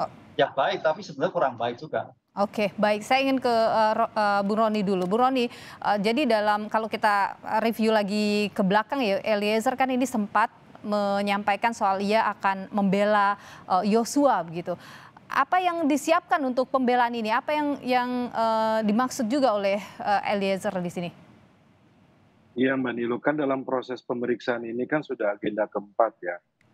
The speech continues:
Speaker 3: Dalam pemeriksaan saksi dari A R T kemudian terbantahkan ya,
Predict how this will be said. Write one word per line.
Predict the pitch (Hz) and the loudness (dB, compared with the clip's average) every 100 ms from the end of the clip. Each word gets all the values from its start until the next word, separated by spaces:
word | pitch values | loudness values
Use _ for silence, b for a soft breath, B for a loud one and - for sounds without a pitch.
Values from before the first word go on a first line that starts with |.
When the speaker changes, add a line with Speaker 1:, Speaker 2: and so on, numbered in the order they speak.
| _ | _
Speaker 3:
Dalam | - 127 | 0 2
pemeriksaan | 135 135 127 120 - 127 127 - _ _ _ _ | 2 0 -2 -2 -2 -2 -2 -8 _ _ _ _
saksi | - 131 127 - - 127 | 0 0 0 -6 -2 0
dari | 120 113 98 | 0 0 0
A | 110 107 104 | 0 -2 -4
R | - | -2
T | 127 135 131 | 0 2 0
kemudian | 113 113 107 107 120 117 117 110 - _ _ _ - | -2 -6 -4 0 0 0 -2 -6 -12 _ _ _ -4
terbantahkan | 120 117 110 113 113 139 120 | 0 0 0 0 0 -2 -4
ya, | 104 98 | -4 -8